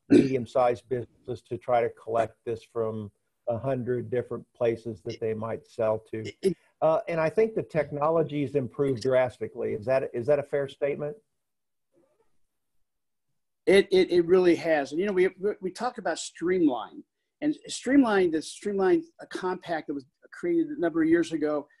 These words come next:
Speaker 2: was a mechanism where all the states, or a majority of states would, would standardize their sales tax laws, and then that would convince Congress to, uh, allow, um, states to capture internet sales. Well,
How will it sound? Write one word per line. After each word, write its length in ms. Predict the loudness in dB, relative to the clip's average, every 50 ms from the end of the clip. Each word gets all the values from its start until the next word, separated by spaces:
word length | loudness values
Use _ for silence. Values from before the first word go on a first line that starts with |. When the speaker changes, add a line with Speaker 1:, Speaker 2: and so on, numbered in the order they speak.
| _ _ _ _ _ _ _
Speaker 2:
was 380 | -2 0 0 0 -2 -6 -10 -12 -8
a 60 | -2
mechanism 640 | 0 0 0 2 2 2 2 2 2 2 2 4 4
where 360 | 2 2 2 0 -2 -2 -6 _ _ _ _ _ _ _ _ _ _ _ -2
all 160 | 0 0 0
the 80 | 0 -4
states, 420 | -6 -6 -2 0 0 0 -2 -8 -12
or 280 | -8 -4 -2 -2 -2 -4 -6 -6 -6
a 40 | -4
majority 360 | -4 -2 0 2 2 2 2
of 40 | 0
states 300 | -2 -2 -2 -2 -2 -4
would, 100 | -6 -10 -8 _
would 200 | 0 0 0 0
standardize 580 | -2 -6 -4 -2 0 0 0 0 0 -2 -2 -4
their 80 | -6 -10
sales 340 | -8 -4 -2 -2 -2 -4 -4
tax 340 | -4 -4 -4 -4 -4 -4 -2
laws, 400 | 0 0 2 0 0 -2 -4 -8 _ _ _ _ _ _
and 220 | -4 -4 -4 -2 0
then 240 | 0 0 0 0 0
that 140 | 0 0
would 140 | 0 -2 -6
convince 340 | -8 -6 0 2 2 2 0
Congress 720 | -4 -8 -6 -4 -2 0 0 0 0 0 0 0 -2 -6 -10 _ _ _ _ -10
to, 520 | 0 2 4 4 4 4 2 2 0 -2 -2 -2
uh, 260 | 0 0 0 -2 -4 -8 _ _ _ _
allow, 540 | -8 -4 0 0 2 2 2 0 -4 -6 -10 _ -10
um, 360 | -8 -8 -6 -6 -8 -10 -14 -18 -20 -20 _ _ _ _ -20 _ _ _ _ _ _ _ _ _ -18
states 360 | -16 -10 -4 -2 -2 -2 -2
to 60 | -6
capture 440 | -10 -6 -6 -6 -6 -4 -6 -8 -6 -4
internet 320 | -2 0 0 -2 -2 -4
sales. 380 | -8 -6 -4 -4 -4 -4 -8 -4
Well, 300 | 0 0 2 2 0 -2